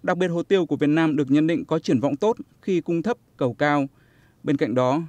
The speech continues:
các hiệp định F T A được thực thi thời gian gần đây đã mở ra cơ hội tăng tốc xuất khẩu hồ tiêu nói riêng và các loại nông sản nói chung.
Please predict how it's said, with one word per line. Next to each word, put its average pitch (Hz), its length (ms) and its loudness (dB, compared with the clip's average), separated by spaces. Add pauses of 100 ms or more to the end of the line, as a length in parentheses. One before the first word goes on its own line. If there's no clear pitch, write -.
(140)
các 220 160 -4
hiệp 151 120 0
định 151 220 0
F 196 160 -4
T 180 60 -6
A 160 260 2
được 151 180 0
thực - 180 -6
thi 180 160 0
thời 143 180 -2
gian 147 160 0
gần 131 180 2
đây 147 260 2 (260)
đã 160 140 -6
mở 165 240 2
ra 147 240 0
cơ 165 140 -4
hội 156 200 -2
tăng 160 220 -2
tốc 214 220 -6
xuất - 200 -6
khẩu 113 200 -2
hồ 120 140 -6
tiêu 151 200 -2
nói 127 180 0
riêng 151 280 0 (280)
và 196 120 -2
các 247 160 -4
loại 165 140 0
nông 160 180 2
sản 107 280 -4
nói 113 140 -4
chung. 151 280 0